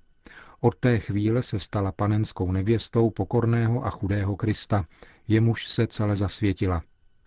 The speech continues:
Nespočetné ženy se, stejně jako Klára a její družky, nadchnuly láskou ke Kristu, který v celé kráse své božské osoby naplnil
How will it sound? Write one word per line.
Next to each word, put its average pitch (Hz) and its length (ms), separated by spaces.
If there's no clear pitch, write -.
Nespočetné 151 680
ženy 135 240
se, 98 200
stejně 110 360
jako 113 220
Klára 110 400
a 123 60
její 107 240
družky, 101 500
nadchnuly 120 500
láskou 110 440
ke 117 140
Kristu, 107 520
který 98 340
v - 80
celé 101 320
kráse 104 480
své 95 280
božské 90 420
osoby 104 460
naplnil 117 600